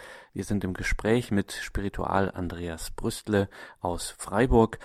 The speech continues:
Heute geht es in einem zweiten Teil um die geistigen Werke der Barmherzigkeit. Barmherzigkeit,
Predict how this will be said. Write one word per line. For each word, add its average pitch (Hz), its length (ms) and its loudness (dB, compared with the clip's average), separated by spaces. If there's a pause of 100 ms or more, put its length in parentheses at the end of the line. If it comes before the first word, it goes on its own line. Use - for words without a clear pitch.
(260)
Heute 123 300 8
geht 123 180 0
es 110 100 -2
in 104 100 2
einem 95 280 0
zweiten 110 440 0
Teil 113 360 -2
um 123 220 -2
die 113 160 -6 (100)
geistigen 92 760 -4 (140)
Werke 95 400 -4
der 95 180 -8
Barmherzigkeit. 92 1120 -2
Barmherzigkeit, 101 920 -4